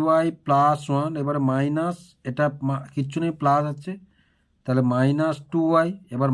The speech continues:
মাইনাস প্লাসে গুণ করলে মাইনাস সিক্স সমান সমান চোদ্দো, থ্রি ওয়াই মাইনাস এক, এবার এই মাইনাস এই প্লাস,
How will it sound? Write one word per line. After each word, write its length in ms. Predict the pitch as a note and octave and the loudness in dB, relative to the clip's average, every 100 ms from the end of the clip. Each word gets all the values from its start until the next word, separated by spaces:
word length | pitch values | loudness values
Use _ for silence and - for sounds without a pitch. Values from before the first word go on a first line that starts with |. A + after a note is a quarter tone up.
| B2+ | 2
মাইনাস 400 | C3+ D3 D#3 D3+ - | 0 0 -2 -6 -4
প্লাসে 300 | D#3 D#3 F3 D3 | -2 -2 -4 -4
গুণ 140 | C#3+ D3+ D3+ | -2 -2 -2
করলে 240 | D#3 E3+ G3 - _ _ _ _ _ A2 | -2 -2 -6 -14 _ _ _ _ _ -2
মাইনাস 480 | B2 C#3 D3 D#3+ E3 - - | 2 2 2 0 -2 -10 -6
সিক্স 400 | D#3+ E3+ F3 - - - - _ _ _ _ _ _ _ _ _ _ _ _ _ _ _ _ _ _ _ _ - | 0 0 -2 -14 -20 -20 -20 _ _ _ _ _ _ _ _ _ _ _ _ _ _ _ _ _ _ _ _ 0
সমান 300 | C3 C#3+ D#3 C#3 | 2 4 2 -2
সমান 340 | D#3 D#3+ E3 E3+ G3 - _ _ _ _ _ | 0 2 0 -2 -8 -16 _ _ _ _ _
চোদ্দো, 460 | - C3+ C3+ C#3 D#3+ E3+ - _ _ _ _ _ _ _ _ _ - | 2 2 2 -2 -2 -2 -10 _ _ _ _ _ _ _ _ _ -6
থ্রি 200 | - C3 D3+ D#3+ | 0 2 4 4
ওয়াই 300 | D#3+ D#3+ E3 F3+ - _ _ _ _ _ _ - A2 | 6 6 6 -2 -8 _ _ _ _ _ _ -14 -6
মাইনাস 440 | A#2 C3+ D3 D#3+ C#3 D#3 | 0 2 2 0 0 0
এক, 80 | E3 - _ _ _ _ _ _ _ _ B2 | -2 -8 _ _ _ _ _ _ _ _ 0
এবার 160 | C3+ D3+ | 2 4
এই 80 | D#3 D#3 | 2 2
মাইনাস 380 | D3+ D#3+ E3 D#3+ D3 D3+ | 0 0 0 -2 -4 -4
এই 60 | D3 | -2
প্লাস, 300 | D3 D3+ E3+ | 2 4 4